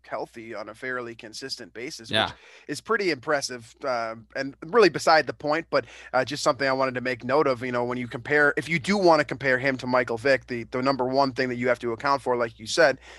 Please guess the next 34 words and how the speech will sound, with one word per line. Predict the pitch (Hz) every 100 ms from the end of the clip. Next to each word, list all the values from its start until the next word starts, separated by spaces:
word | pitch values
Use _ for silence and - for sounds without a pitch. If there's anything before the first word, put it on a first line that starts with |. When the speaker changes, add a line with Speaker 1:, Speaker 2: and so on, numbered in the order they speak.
| -
Speaker 1:
um, | 123 117 113
is | 120 113
the |
fact | 117 131 123 -
that | 113 _ -
John | 147 131
Harbaugh | 127 131 123 127
has | 120 113 117 110 -
created | - 147 143 127 123
an | 120
offense, | 123 131 131 120 117 - - - - -
um, | 120 113 110 107 110 -
perfect | 151 156 113 - - _
for | - 147 131 104 127
Lamar | 131 123 117
Jackson, | 120 117 - 113
whereas, | 107 107
like | 110 -
you | -
said, | 110 107 - - -
Michael | 120 113 104
Vick | 117 120
was | 117 113
<laughs> | 127 - - 127
basically |
just | 117 -
kind | - 135 117
of, | 110 - - -
"If | 123 120
it's | 123
not | 156 175
there, | 156 175 170
I'm | 147 143
running." | 139